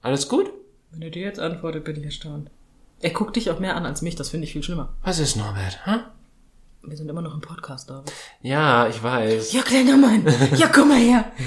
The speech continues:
Speaker 2: Ja, komm mal her. Ja, das ist ein schöner Podcast,
Speaker 1: Der ist so
Speaker 2: ne?
Speaker 1: maximal verwirrt gerade.
Speaker 2: Ja, so viel Aufmerksamkeit bekommt er für gewöhnlich von mir nicht.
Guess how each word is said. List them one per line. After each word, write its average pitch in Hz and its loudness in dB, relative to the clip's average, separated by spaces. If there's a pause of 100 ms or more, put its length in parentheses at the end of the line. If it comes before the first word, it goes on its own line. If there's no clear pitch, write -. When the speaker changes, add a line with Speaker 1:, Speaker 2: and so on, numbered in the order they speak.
Speaker 2:
Ja, 359 2 (120)
komm 349 0
mal 330 4
her. 285 0 (540)
Ja, 202 -6 (120)
das 190 -4
ist 311 -4
ein 415 0
schöner 269 2
Podcast, 175 -4
Speaker 1:
Der 117 6
ist - 0
so 123 4
Speaker 2:
ne? 120 4
Speaker 1:
maximal 120 2
verwirrt 107 0
gerade. 101 0 (380)
Speaker 2:
Ja, 180 -6
so 175 -4
viel 202 -2
Aufmerksamkeit 196 -4
bekommt 190 -4
er 170 -4
für 175 -10
gewöhnlich 175 -6
von 185 -2
mir 175 -4
nicht. 170 -4